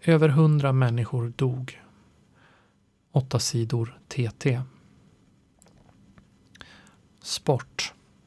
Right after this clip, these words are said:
Sjöström tog guld i E M. E M i simning på kort bana har börjat i Ryssland. Idag vann Sara Sjöström guld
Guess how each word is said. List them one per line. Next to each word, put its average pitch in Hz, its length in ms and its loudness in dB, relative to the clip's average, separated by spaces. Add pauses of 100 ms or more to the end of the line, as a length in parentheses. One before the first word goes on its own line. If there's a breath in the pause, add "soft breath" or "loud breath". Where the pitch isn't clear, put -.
(500 loud breath)
Sjöström 156 760 0
tog 127 320 -2
guld 127 400 0
i 127 340 -4
E 131 240 2
M. 127 260 -2 (2000 loud breath)
E 170 300 4
M 131 300 2
i 131 100 -2
simning 127 760 0
på 127 140 0
kort - 460 -4
bana 131 500 0 (360)
har 165 200 2
börjat 127 560 2
i 131 120 2
Ryssland. 127 640 -4 (1400 loud breath)
Idag 175 480 4
vann 127 380 2
Sara 131 320 0
Sjöström 131 680 0
guld 127 400 0